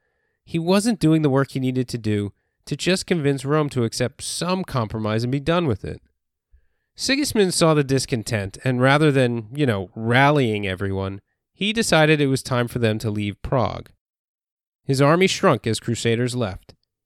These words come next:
but it was still much bigger and more, well, soldiery than the Hussite forces. But the crusade essentially petered out, while Sigismund and some of his troops remained in Bohemia.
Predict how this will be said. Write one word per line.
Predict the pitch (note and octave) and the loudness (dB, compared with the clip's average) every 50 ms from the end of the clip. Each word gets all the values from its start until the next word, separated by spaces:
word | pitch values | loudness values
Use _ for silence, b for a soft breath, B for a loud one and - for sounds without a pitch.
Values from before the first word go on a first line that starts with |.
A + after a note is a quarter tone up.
| _ _ | _ _
but | - D3+ | -4 -2
it | E3+ | -2
was | G3 - | 0 -2
still | - - E4+ F4+ D#4+ | -4 -4 -2 -2 0
much | E3+ D#3+ E3+ F3 - - | 2 2 2 2 0 0
bigger | - C3+ C#3 A#2+ A2+ G#2+ | 0 2 2 2 2 0
and | G#2+ A2 A2+ | 0 0 0
more, | A#2+ B2+ C3 C3+ C#3 - - _ - | 2 2 2 2 0 -2 -6 _ -6
well, | B2 A#2+ G#2+ A2 G#2+ - _ _ - | -4 -2 -2 -2 -4 -8 _ _ -18
soldiery | - - - F3+ G3+ F#3+ B2+ A#2 G#2+ G#2 G2+ G#2 | -8 -6 -2 0 0 0 0 0 0 0 -2 -2
than | G#2 G#2+ A2 | -2 -2 -2
the | B2 B2 | 0 2
Hussite | E3 F3+ - - - G2+ E2 - | 2 2 2 0 -2 -2 -2 -4
forces. | - - F2+ F2 - - - D2+ - - - - _ _ _ _ _ _ _ _ _ _ _ _ _ _ _ _ _ _ _ _ _ _ _ _ | -8 -8 -8 -8 -8 -8 -10 -10 -10 -12 -14 -16 _ _ _ _ _ _ _ _ _ _ _ _ _ _ _ _ _ _ _ _ _ _ _ _
But | - C3+ | -4 0
the | - - | 0 0
crusade | - - F#3+ F3 - - G3+ G3+ G#3 F#3+ - | 0 2 0 0 2 4 4 6 6 4 2
essentially | D3 C#3 - - G3 G#3+ - - G#3+ D#3 - _ _ - | 0 -2 0 0 -2 -2 -2 -4 -6 -6 -8 _ _ -8
petered | - E3+ F3 D#3+ D#3 C3+ | -6 -2 0 2 2 2
out, | C3 C3 A#2 G2+ G#2 A2 - _ _ _ _ _ _ _ _ _ _ _ _ | 2 2 0 -2 -4 -8 -14 _ _ _ _ _ _ _ _ _ _ _ _
while | B2+ B2+ B2 | -2 -2 -2
Sigismund | - - - E3 E3 F3+ - - F3+ F3 D#3+ | 0 0 0 0 0 -2 -2 -2 -2 -2 0
and | D#3 D3 - | -2 -2 -2
some | - C#3+ C#3 | -2 -2 -2
of | C#3+ D3 | -2 -4
his | - D3 - | -6 -8 -10
troops | - - C3 A#2+ G#2+ - - | -6 -4 -4 -4 -4 -4 -8
remained | G#2+ G#2 G2+ G2 F#2+ F#2+ G2+ G2+ - - | -6 -6 -4 -4 -4 -4 -6 -8 -8 -8
in | A2+ G#2 G2+ G2 | -8 -6 -4 -4
Bohemia. | G#2 G#2+ G#2+ D3 D3 C3+ A2+ F#2+ E2 - G2+ | -2 -2 0 2 2 2 0 -2 -4 -8 -12